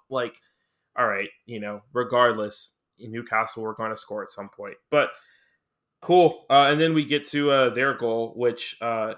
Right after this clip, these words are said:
is, is, uh, the reason I said it was undeserved was it was, like,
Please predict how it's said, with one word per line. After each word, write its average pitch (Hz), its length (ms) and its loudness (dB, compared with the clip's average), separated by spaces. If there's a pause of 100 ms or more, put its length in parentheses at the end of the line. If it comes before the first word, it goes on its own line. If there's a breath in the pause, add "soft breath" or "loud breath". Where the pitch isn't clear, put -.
is, 123 460 -6 (460)
is, - 320 -4 (680)
uh, - 180 -8
the 151 120 0
reason 220 260 -4
I 214 120 2
said 147 220 0
it 135 40 0
was 117 360 -6
undeserved 110 720 -8
was 107 380 -10 (120)
it 127 100 -10
was, 120 240 -10
like, 127 160 -2